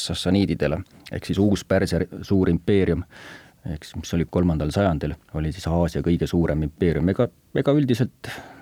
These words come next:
me ju sellest antiikmaailmast või sellisest nii,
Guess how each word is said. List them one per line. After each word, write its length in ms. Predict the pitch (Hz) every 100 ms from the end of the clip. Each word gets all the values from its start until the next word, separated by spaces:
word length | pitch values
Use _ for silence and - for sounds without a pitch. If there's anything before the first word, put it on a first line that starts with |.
| -
me 180 | 151 143
ju 120 | 139 135 131 127
sellest 360 | 127 120 - 123
antiikmaailmast 840 | 123 - 123 113 107 101 87 -
või 80 | 87
sellisest 400 | 92 90 87 85
nii, 240 | 107 113